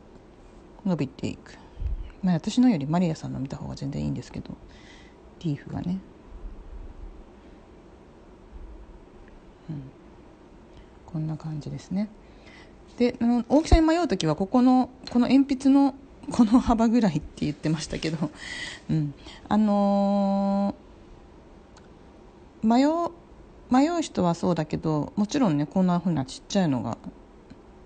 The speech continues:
できてもいいと思うし、ね。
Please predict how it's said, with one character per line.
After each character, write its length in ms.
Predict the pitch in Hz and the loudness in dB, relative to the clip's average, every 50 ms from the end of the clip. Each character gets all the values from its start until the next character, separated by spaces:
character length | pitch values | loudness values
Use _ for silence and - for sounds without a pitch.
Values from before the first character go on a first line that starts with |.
| - - - - - - - - - - - - - - - | -20 -20 -20 -20 -20 -20 -20 -20 -20 -20 -20 -20 -20 -20 -6
で 140 | - 151 143 | -6 -6 -6
き 80 | - | -6
て 160 | - - - 127 | -12 -6 -6 -6
も 160 | 123 123 - - | -6 -6 -8 -6
い 100 | 147 151 | -6 -6
い 40 | 143 | -6
と 120 | - - | -6 -8
思 240 | 135 127 123 117 113 | -6 -6 -6 -6 -8
う 80 | 123 - | -8 -10
し、 600 | - - - - 247 247 233 214 185 - - - - - - - - - - - - - - - - - - - - - - - - - - - - - - - - - - - - - - | -10 -10 -4 0 2 2 2 2 0 -4 -6 -10 -16 -20 -20 -20 -20 -20 -20 -20 -20 -20 -20 -20 -20 -20 -20 -20 -20 -20 -20 -20 -20 -20 -20 -20 -20 -20 -20 -20 -20 -20 -20 -20 -20 -10 -6
ね。 160 | 214 214 202 | -4 -4 -4